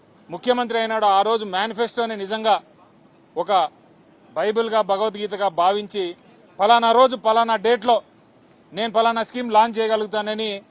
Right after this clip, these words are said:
ధైర్యంగా చెప్పినటువంటి నాయకుడు జగన్మోహన్ రెడ్డి. ఇంతవరకు ఏ రకమైనటువంటి స్కీమ్స్ ఇచ్చినామనేది వాళ్ళకే క్లారిటీలో లేదు, ఎన్ని డబ్బులు దానికి కేటాయించాలనేటటువంటిది కూడా వారి క్లారిటీ లేదు. మరి ఎప్పుడు ఇంప్లిమెంట్ చేస్తారన్న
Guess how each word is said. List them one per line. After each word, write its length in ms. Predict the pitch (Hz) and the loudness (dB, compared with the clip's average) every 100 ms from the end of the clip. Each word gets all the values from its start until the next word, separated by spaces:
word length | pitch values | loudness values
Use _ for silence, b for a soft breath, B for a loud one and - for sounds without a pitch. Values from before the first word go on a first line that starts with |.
| _ _ _ _ _ _ _ _ _ - | _ _ _ _ _ _ _ _ _ -2
ధైర్యంగా 400 | 202 285 285 269 | 0 2 2 2
చెప్పినటువంటి 1000 | 262 226 226 240 214 220 202 208 185 180 - | 0 -6 -4 -6 -4 -6 -2 -2 -2 -8 -8
నాయకుడు 360 | 180 233 214 | -4 -2 -2
జగన్మోహన్ 420 | 175 185 185 180 147 | -4 -4 -4 -6 -8
రెడ్డి. 200 | 113 - _ _ _ _ _ _ _ _ - | -16 -20 _ _ _ _ _ _ _ _ -12
ఇంతవరకు 580 | 208 254 262 269 220 240 - _ _ _ | 0 4 4 2 0 -2 -4 _ _ _
ఏ 140 | 151 240 | -2 2
రకమైనటువంటి 680 | 254 262 262 254 247 247 | 2 0 -2 -2 -4 -6
స్కీమ్స్ 320 | 226 240 247 233 | -8 -10 -8 -10
ఇచ్చినామనేది 800 | 233 240 240 233 233 233 214 196 _ _ _ | -8 -6 -4 -4 -2 0 0 0 _ _ _
వాళ్ళకే 360 | 139 196 240 247 | 0 2 2 -2
క్లారిటీలో 500 | 208 220 220 233 220 | 0 0 0 -4 -2
లేదు, 300 | 214 214 233 - - _ _ - 139 | -2 -2 -6 -10 -20 _ _ -20 -8
ఎన్ని 440 | 190 269 285 254 - _ - | -6 -2 -2 -4 -8 _ -2
డబ్బులు 300 | 208 254 262 | 0 0 0
దానికి 260 | 254 247 | 0 0
కేటాయించాలనేటటువంటిది 1120 | 233 247 247 240 240 233 233 220 220 220 214 208 | -4 -2 -2 -2 -2 0 -2 -4 -4 -4 -4 -2
కూడా 380 | 226 220 196 - - | 0 2 0 -6 -2
వారి 220 | 180 196 | -2 -2
క్లారిటీ 420 | 180 190 202 202 | 0 0 0 -4
లేదు. 300 | 190 185 196 - _ _ - | -4 -8 -10 -16 _ _ -8
మరి 140 | 202 | -2
ఎప్పుడు 340 | 208 - 277 | -2 -2 -2
ఇంప్లిమెంట్ 400 | 285 262 269 262 | 0 -2 -4 -2
చేస్తారన్న 680 | 254 240 240 240 233 226 202 | 0 0 -2 -2 0 0 -2